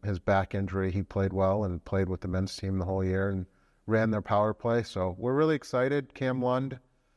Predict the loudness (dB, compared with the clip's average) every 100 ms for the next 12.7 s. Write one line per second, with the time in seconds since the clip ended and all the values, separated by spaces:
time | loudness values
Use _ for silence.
0 | _ _ _ -4 0 0 0 -2 -6 _
1 | _ 0 2 2 0 -2 -2 0 0 0
2 | -2 0 0 0 -2 0 0 0 0 -2
3 | -2 -2 -2 -6 -4 -2 0 2 0 -2
4 | -2 0 0 2 0 -2 -4 0 2 0
5 | -4 -2 0 0 0 0 0 -6 -2 -2
6 | -2 -4 -2 0 0 0 2 2 0 -2
7 | -2 -2 _ _ _ _ -2 2 2 0
8 | -2 -2 0 0 0 0 -2 0 0 0
9 | -2 -4 -4 -4 -4 -4 -2 -4 -6 _
10 | _ _ _ 0 2 2 0 2 4 2
11 | 0 -2 0 2 4 2 0 -2 -2 2
12 | 2 2 -2 -4 -4 -4